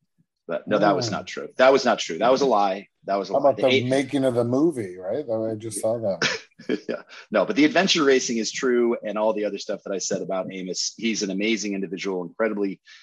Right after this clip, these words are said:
Speaker 1: generous, and, uh, I'm thankful that, uh, that I got to, got to learn from this guy.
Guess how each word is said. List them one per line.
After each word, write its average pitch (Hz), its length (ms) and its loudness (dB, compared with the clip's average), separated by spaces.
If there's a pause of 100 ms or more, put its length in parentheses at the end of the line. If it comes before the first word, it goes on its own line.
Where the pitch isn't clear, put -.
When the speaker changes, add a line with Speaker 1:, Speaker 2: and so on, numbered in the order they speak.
(260)
Speaker 1:
generous, 104 880 0
and, 92 540 -6
uh, 90 200 0
I'm 92 180 -6
thankful 90 580 -4
that, 85 180 -4
uh, 85 320 -4
that 90 100 -8
I 85 220 -6 (140)
got 85 300 -6
to, 82 280 -10
got 98 140 -2
to 107 100 0
learn 110 240 4
from 87 160 -6
this 78 220 -6
guy. 76 320 -8